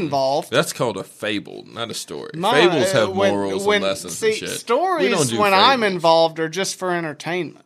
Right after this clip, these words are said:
Speaker 2: Yeah. My name's not Aesop.
Speaker 1: If you learned anything from any story
Speaker 2: Or
Speaker 1: you
Speaker 2: Aesop.
Speaker 1: listened to me have a part of,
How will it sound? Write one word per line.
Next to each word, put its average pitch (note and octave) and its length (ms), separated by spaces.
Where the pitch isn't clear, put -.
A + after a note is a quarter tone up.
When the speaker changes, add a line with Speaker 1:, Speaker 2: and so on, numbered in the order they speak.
Speaker 2:
Yeah. F#2 360
My A2 100
name's A#2 300
not G#2+ 320
Aesop. G#3 140
Speaker 1:
If A#3+ 80
you F#4 180
learned C4+ 340
anything A#3+ 540
from F#3 220
any G#3 180
story F#3 320
Speaker 2:
Or - 20
Speaker 1:
you G3 120
Speaker 2:
Aesop. F#3 100
Speaker 1:
listened G#3 400
to E3 60
me E3+ 440
have G#3+ 240
a A3+ 60
part B3 320
of, B3+ 260